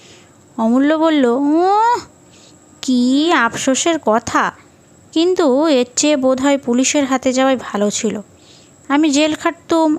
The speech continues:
আর তুমি ততদিনে সাধুসঙ্গ করে একটু মুখ বদলে নিতে পারতে।" কিছুক্ষণ বাদে মনে কি মতলব ঠিক করে অমূল্য উঠে পড়ল। হাত মুখ ধুয়ে ফিরে এসে দেখে রেণু দুই হাঁটুর মধ্যে মুখ গুজে বসে আছে।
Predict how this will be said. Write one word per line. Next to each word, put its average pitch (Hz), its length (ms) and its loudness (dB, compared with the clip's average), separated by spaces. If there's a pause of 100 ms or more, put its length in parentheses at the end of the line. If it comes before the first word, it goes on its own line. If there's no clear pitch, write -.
(120)
আর 269 160 -2
তুমি 302 220 2
ততদিনে 285 520 0
সাধুসঙ্গ 294 760 0
করে 277 420 0 (480)
একটু 269 320 0
মুখ 254 320 2 (180)
বদলে 254 320 2
নিতে 254 240 0
পারতে।" 285 440 -2 (1300)
কিছুক্ষণ 359 540 -2
বাদে 269 580 0 (140)
মনে 240 360 0
কি 247 300 -2
মতলব 247 460 -2 (100)
ঠিক 233 180 -4 (100)
করে 240 180 0
অমূল্য 220 400 -2
উঠে 226 320 -4
পড়ল। 180 260 -12 (420)
হাত 240 280 -4
মুখ 254 160 0
ধুয়ে 240 500 0
ফিরে 233 340 -2
এসে 240 380 0
দেখে 240 500 -2 (380)
রেণু 269 280 2
দুই 277 280 0
হাঁটুর 269 340 -2
মধ্যে 302 340 0
মুখ 262 500 -2
গুজে 269 240 0
বসে 202 380 -4
আছে। 185 320 -8